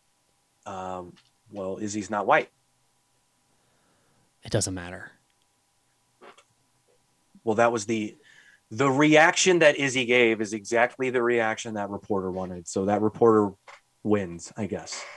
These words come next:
Speaker 2: You think so? Why, why do you, why do you, it would have been a bigger headline if Izzy would have been the opposite and started bashing Joe Rogan, right?
Speaker 1: No, I don't think so. You think, I mean, I guess because it's Izzy,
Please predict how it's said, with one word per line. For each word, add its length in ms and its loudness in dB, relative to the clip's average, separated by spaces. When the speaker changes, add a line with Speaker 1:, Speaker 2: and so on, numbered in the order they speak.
Speaker 2:
You 100 6
think 200 4
so? 300 6
Why, 300 6
why 260 6
do 80 4
you, 340 4
why 160 8
do 60 6
you, 280 2
it 140 2
would 140 6
have 100 6
been 120 8
a 60 4
bigger 260 6
headline 420 4
if 120 0
Izzy 280 2
would 200 2
have 300 -2
been 180 6
the 120 2
opposite 500 2
and 120 0
started 260 4
bashing 380 4
Joe 140 0
Rogan, 320 0
right? 300 0
Speaker 1:
No, 320 0
I 60 -6
don't 140 2
think 140 -4
so. 240 -12
You 140 -2
think, 200 2
I 340 -2
mean, 140 0
I 60 4
guess 240 4
because 260 0
it's 180 -4
Izzy, 360 -2